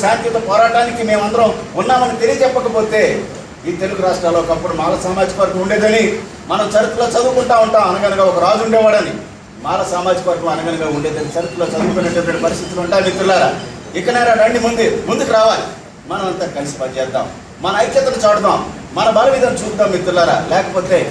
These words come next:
చంద్రబాబు నాయుడు, రేవంత్ రెడ్డి ఆడిందే ఆట పాడిందే పాటగా కొనసాగుతున్న విషయాన్ని మీకు అందరికీ తెలియజేస్తా ఉన్నాను. అలాగే దళితుల హోల్‌సేల్ మేనమామ జగన్మోహన్ రెడ్డి మీకు అందరికీ తెలుసు కదా, మాల సామాజిక వర్గం అయితే భుజాన్ని వేసుకుని మోశారు.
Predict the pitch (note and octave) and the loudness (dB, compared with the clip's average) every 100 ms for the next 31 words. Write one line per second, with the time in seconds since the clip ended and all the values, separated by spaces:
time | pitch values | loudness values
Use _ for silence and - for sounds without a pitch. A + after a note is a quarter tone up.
0 | - - D#3 F3+ G#3 G3 F#3 F3+ E3+ E3 | -8 -6 -4 2 4 4 4 2 2 2
1 | F#3 F#3+ F#3+ F#3+ E3+ E3 - - A#2 E3+ | 2 2 0 0 2 0 -2 -8 -2 0
2 | - - G3 F#3 F#3 - F3 F#3+ F#3+ F3+ | 0 2 2 4 2 0 0 0 0 2
3 | E3+ E3+ E3+ C3+ - - - G#3 A3+ A3+ | 0 2 2 2 -2 -6 -4 0 2 2
4 | A3+ A3 F#3+ F#3 F#3 F3 E3 D#3 D3+ D#3 | 2 2 2 0 2 0 0 -2 -4 -6
5 | D3+ D3+ D3 C#3+ C#3 D3 C#3 C#3 - - | -4 -4 -2 -2 0 -2 0 -2 -2 -10
6 | - - C#3+ F3 G#3 G3+ G#3 - - - | -10 -2 0 2 0 -2 -6 -10 -16 -18
7 | - - - - E3 F#3+ G3 E3+ G3 A#3+ | -20 -20 -20 -4 0 0 2 2 4 2
8 | B3 A3+ G#3 G3+ G3+ E3 - - - - | 4 2 2 2 2 2 -2 -8 -14 -16
9 | - - F3 F#3+ G#3 G3 F#3 F#3 F3 E3+ | -18 -4 0 0 2 2 2 0 0 0
10 | E3 E3 D#3 D3+ D3+ - D#3+ E3+ E3+ - | 0 0 -4 -4 -6 -4 0 2 0 -6
11 | - - - D#3 F#3 E3+ E3+ G3 G3 G3 | -12 -16 -6 0 0 2 2 4 2 2
12 | F3 F3+ F3+ F3+ G#3+ - A3 A#3+ A#3+ A#3 | 2 2 2 2 2 0 0 0 2 4
13 | A#3 A#3 A3 A3 A3 A3+ | 4 2 2 4 4 2